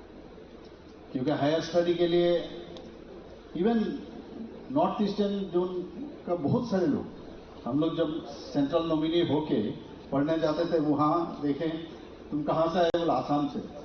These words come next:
"तुम कहाँ से?" "मेघालय से, मणिपुर से", इस तरह। आप देखिए, अपना-अपना जगह में हर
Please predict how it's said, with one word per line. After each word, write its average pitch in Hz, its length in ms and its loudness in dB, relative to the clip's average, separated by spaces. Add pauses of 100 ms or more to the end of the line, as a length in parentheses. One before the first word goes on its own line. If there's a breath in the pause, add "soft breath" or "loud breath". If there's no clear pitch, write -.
"तुम 160 160 -2
कहाँ 165 220 2
से?" 175 220 4
"मेघालय 143 440 4
से, 147 200 0
मणिपुर 143 420 4
से", - 120 -4
इस - 160 -2
तरह। - 200 -4 (1160)
आप 165 220 0
देखिए, 208 380 4
अपना-अपना 208 540 0
जगह 170 360 4
में 254 360 0
हर - 580 0